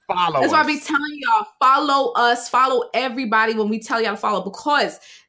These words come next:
Speaker 2: it was literally for maybe, I don't know, eight hours where Universal Fan Cons was selling weekend long, I mean, three, I E, three day long tickets, okay? All three days to Fan Con for fifty percent off.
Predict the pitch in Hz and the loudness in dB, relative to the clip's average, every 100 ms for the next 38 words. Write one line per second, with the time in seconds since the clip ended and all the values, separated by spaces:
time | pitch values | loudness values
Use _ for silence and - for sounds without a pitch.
0 | - 269 226 269 330 320 294 269 240 226 | -2 0 2 2 2 0 -2 2 2 4
1 | 226 240 220 214 196 185 185 269 269 226 | 4 2 0 0 -2 -2 0 2 2 2
2 | 208 208 202 214 262 - 220 226 185 147 | 4 4 2 0 0 0 2 2 0 -2
3 | - 202 202 196 190 185 240 247 247 226 | -4 -2 0 2 0 -2 -4 -4 -6 -6
4 | 220 214 202 185 185 185 - 208 185 175 | -4 -2 -2 -2 -4 -6 -4 -2 -2 -4
5 | 160 220 339 349 262 185 175 190 208 202 | -2 0 0 0 0 0 0 -2 0 2
6 | 170 160 165 196 208 214 208 196 240 285 | 2 0 -2 -2 0 2 0 -2 -2 0
7 | 330 339 - 226 254 247 285 247 247 - | 0 -2 -2 -2 -2 -2 -2 -2 -6 -18
8 | _ 285 330 453 370 349 311 294 277 277 | _ -2 2 4 2 2 4 6 4 0
9 | - 240 185 208 - - - 214 269 277 | -2 -2 -2 -6 -6 -8 -4 -4 -2 -2
10 | 285 - 254 311 339 349 294 302 269 269 | -2 -2 0 0 0 -2 -2 -2 -6 -4
11 | 254 247 220 196 190 180 - - 311 277 | -2 0 0 0 -2 -8 -6 -6 -6 -8
12 | - 254 - _ 233 220 - - | -10 -8 -8 _ 2 2 0 -14